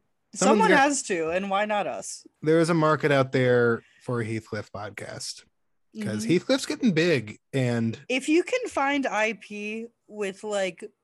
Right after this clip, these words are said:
Speaker 2: you know, like, no podcast and, like,
Speaker 1: Yeah.
Speaker 2: it's on the up, like, you just have to capitalize on that.
Speaker 1: I mean, Lord of the Rings sentence, you know, I knew this Amazon show was coming, so I,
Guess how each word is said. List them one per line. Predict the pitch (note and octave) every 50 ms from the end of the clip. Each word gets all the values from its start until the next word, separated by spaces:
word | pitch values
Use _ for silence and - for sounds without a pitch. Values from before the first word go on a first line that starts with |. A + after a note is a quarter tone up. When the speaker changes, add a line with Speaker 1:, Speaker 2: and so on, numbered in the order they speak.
| _ _ _
Speaker 2:
you | - G3+ G#3+ G#3+
know, | G3+ F#3+ F#3 F3 E3+ E3 D#3+ - _ _ _ _ _ -
like, | - A3 G#3+ G3+ G3+ G3+ - - _ _ _ _ _ - G#3 G3
no | G#3 G3+ G3+ G#3+ A3 A3+ A#3 B3 B3+ B3+ B3+ B3 A#3+ B3 - G#3 - -
podcast | A3+ G#3+ G#3+ G#3 - C4 A#3+ A#3 A#3 A#3 - - - - -
and, | G3 G3 G#3 A3 A3+
like, | G#3+ G#3+ G#3+ G3+ F#3+
Speaker 1:
Yeah. | A#2 -
Speaker 2:
it's | G#3 - -
on | - F3+ F#3+ G3+ G#3 G#3
the | G3+
up, | E3 C3+ E3+ F3+ G#3 A3+ A3 - A#3+ -
like, | G#3 G#3 G#3+ G#3 G#3+ -
you | G#3+ A3+
just | G#3+ B3+ B3+ - -
have | G3 G#3+ A3+ -
to | - G#3
capitalize | F#3+ G3+ G3 A3+ A3+ A3+ F3 D3 D3 D#3+ - - -
on | - _ -
that. | G2 G#2 - _ -
Speaker 1:
I | F3+
mean, | G3 G3+ F#3+ F#3+
Lord | G#3 A3 A3
of | G3+ F3+
the | F#3+ F3+
Rings | F#3 F#3+ F#3+ -
sentence, | - D3+ C3+ C3 C3+ C3+ C3 B2 A#2+ - - -
you | D3 C3+
know, | B2+ B2
I | B2+ B2+
knew | B2+ C3+ C3+ C#3+
this | C#3+ C3+ C#3
Amazon | C3+ C3+ C#3 C#3 B2+ C3 B2 A#2+ A#2
show | - - B2 A2+
was | A2+ A2 G#2 -
coming, | - A2 G#2 G2+ G#2+ G#2+ A2+ A2+
so | - - A#2+ A2+
I, | A2 A2 A2 A2 A2 A2 A2